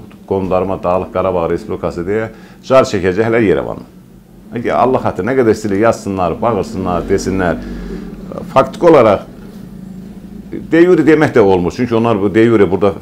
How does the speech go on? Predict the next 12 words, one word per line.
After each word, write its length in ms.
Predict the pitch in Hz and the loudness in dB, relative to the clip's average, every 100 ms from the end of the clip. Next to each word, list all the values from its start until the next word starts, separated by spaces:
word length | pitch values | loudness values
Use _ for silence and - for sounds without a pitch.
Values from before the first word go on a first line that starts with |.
| - | 0
fəaliyyət 340 | 90 92 - 95 | 0 0 -2 -4
göstərməyib. 600 | - 98 87 117 139 - - - - - - - | 0 0 0 -2 -4 -6 -20 -20 -20 -20 -10 0
Onların 380 | 151 165 135 | 2 4 2
burada 260 | 113 110 107 87 - - - - - | 2 2 2 0 -4 -10 -20 -16 -8
faktiki 600 | 95 - - 95 80 - - - - | -8 -8 -4 -2 -2 -4 -14 -20 -8
bir 180 | 107 95 - 110 | -6 -6 -4 -2
idarə 240 | 110 110 | 2 2
etmə 200 | 104 123 | 0 -4
forması 400 | - 117 98 82 - | 0 0 0 -4 -8
kimi 240 | 80 67 67 - _ _ _ _ _ _ | -8 -8 -12 -20 _ _ _ _ _ _
fəaliyyəti 540 | 120 123 123 117 151 160 151 120 _ _ _ _ _ _ _ _ _ _ _ _ _ - | 2 4 4 0 0 0 0 -6 _ _ _ _ _ _ _ _ _ _ _ _ _ -2
məhv 300 | 135 117 | 0 2